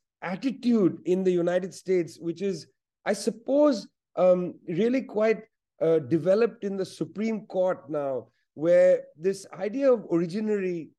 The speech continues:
thinking, you know, origination, what did the actual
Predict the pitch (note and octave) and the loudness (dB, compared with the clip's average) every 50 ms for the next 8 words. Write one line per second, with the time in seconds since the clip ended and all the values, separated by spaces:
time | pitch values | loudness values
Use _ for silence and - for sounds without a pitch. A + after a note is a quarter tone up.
0 | _ - - E3+ E3+ E3 E3 D#3+ D3+ C3+ C3 C3+ C#3+ D#3 D#3 D#3+ D#3+ D#3 - - | _ -6 -4 -4 -4 -4 -2 -2 -2 -2 -2 -2 0 2 2 2 2 0 -4 -2
1 | E3+ D#3+ F#3 G3 C#3+ F#3+ G3+ G3+ G3 F#3+ F#3+ F3+ - - E3+ D#3 C3+ C3+ C3+ C#3 | 0 0 0 0 -2 -4 -4 -2 0 0 0 -2 -4 -6 -8 -8 -8 -8 -12 -14
2 | C3+ - - F#3+ C4 C4+ C4+ - D#4 D#4 D4+ D4+ C#4 C#4 C#4 - - _ - D#3 | -14 -6 0 2 2 2 2 -2 -2 -2 -2 -2 -4 -4 -4 -4 -10 _ -12 -10
3 | F3+ G3 G3 _ _ - - B3+ C4 C4+ C4+ B3+ C4 | -10 -10 -10 _ _ -12 -8 -4 -2 -2 -2 -2 -4